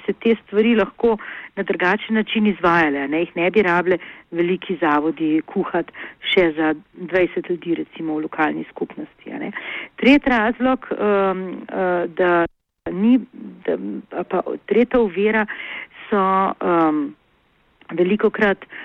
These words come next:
ehm, tudi, ehm, nezaupanje ljudi v to, da bi, bi rekla, bolj fleksibilne storitve lahko nadomestile inštitucije, ne. Ljudje se velikokrat bojijo, da, eh, bodo svojci prišli, kar bodo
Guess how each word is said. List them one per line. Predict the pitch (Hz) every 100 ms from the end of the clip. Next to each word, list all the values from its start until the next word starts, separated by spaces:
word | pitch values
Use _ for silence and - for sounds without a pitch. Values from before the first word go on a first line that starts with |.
| - - -
ehm, | 185 165 160 160 165 - - -
tudi, | 226 - 254 - -
ehm, | - 180 170 165 185 -
nezaupanje | 185 226 254 247 233 233 233 202 190
ljudi | 170 165 196 220 202 - - -
v | 175
to, | - 196 214 220 -
da | 196
bi, | 175 190 180 -
bi | 190
rekla, | 170 160 208
bolj | 180 208
fleksibilne | - - - 170 214 214 196
storitve | - 190 202 -
lahko | 180 175 - - 190 180 - - - -
nadomestile | 185 180 175 165 - 190
inštitucije, | 165 151 - - 185 - - -
ne. | 143 165
Ljudje | 190 220 233
se | 233
velikokrat | 202 202 208 - 202 156
bojijo, | 180 190 170 - - - - -
da, | 165 170 156 156
eh, | - - 175 156 151 151
bodo | 165 165 160
svojci | - 190 185 -
prišli, | - - - 175
kar | - 180 156 -
bodo | 180